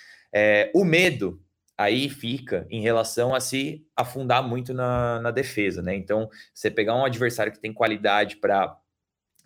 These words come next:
pra esconder a bola e, e trabalhar nas zonas intermediárias do campo, muitas vezes pode ser que você afunde um pouco demais, principalmente se você marcar em cinco e quatro,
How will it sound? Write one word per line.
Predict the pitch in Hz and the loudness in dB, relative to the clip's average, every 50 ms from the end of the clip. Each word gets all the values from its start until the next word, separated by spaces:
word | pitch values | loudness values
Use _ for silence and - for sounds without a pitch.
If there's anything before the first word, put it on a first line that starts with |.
| _ _ | _ _
pra | 110 107 104 | 0 0 0
esconder | 98 - - - 113 107 101 101 110 113 | -2 -4 -2 -2 -2 0 2 2 4 4
a | 113 98 | 4 4
bola | 90 98 107 113 123 123 113 98 92 - - - - - _ _ | 4 4 6 6 6 6 4 2 0 -4 -14 -20 -20 -20 _ _
e, | - 98 101 104 101 - 107 | -4 -2 -2 0 0 -2 -2
e | 117 120 | -4 -2
trabalhar | - 113 110 107 110 107 107 110 117 123 | 2 2 2 4 4 4 6 6 4 4
nas | 127 107 | 2 0
zonas | 113 120 113 113 104 | 0 -2 -2 -2 -4
intermediárias | 110 110 110 107 107 107 107 104 110 101 101 107 92 | -4 -4 -4 -2 -2 -2 -2 0 0 2 2 0 -2
do | 92 98 | -4 -12
campo, | - - 123 127 135 131 120 123 123 87 - _ _ _ _ _ | -4 0 2 2 2 0 -4 -6 -8 -10 -12 _ _ _ _ _
muitas | - 123 135 131 - 131 120 101 98 | -2 -2 -2 0 2 0 0 0 0
vezes | 101 117 123 139 143 123 110 104 - | 0 2 2 2 2 0 -2 -6 -4
pode | - 110 113 110 - | 0 0 0 0 -2
ser | 120 | -8
que | 123 - | -6 -6
você | 120 120 - - 117 127 143 - - _ _ _ | -6 -6 -2 0 0 0 0 -2 -8 _ _ _
afunde | 113 113 - - - 120 123 120 123 | -4 -4 -4 -4 -6 -6 -6 -4 -6
um | 120 | -6
pouco | - - 110 - _ | -6 -6 -8 -8 _
demais, | - 135 131 120 120 131 135 131 | -10 -2 0 2 2 2 2 -2
principalmente | - - 143 143 - - 135 123 127 123 | -6 -10 -10 -8 -4 -2 -2 -2 -2 -6
se | 123 123 | -8 -4
você | 113 117 113 - 113 | -4 -4 -2 -2 -2
marcar | 117 110 107 - - 113 | -2 -2 -2 -2 -2 -6
em | 110 | -4
cinco | 107 - - 107 107 - | -6 -10 -14 -14 -16 -18
e | - | -20
quatro, | _ - 113 107 104 120 123 - - | _ -2 0 2 2 2 0 -4 -16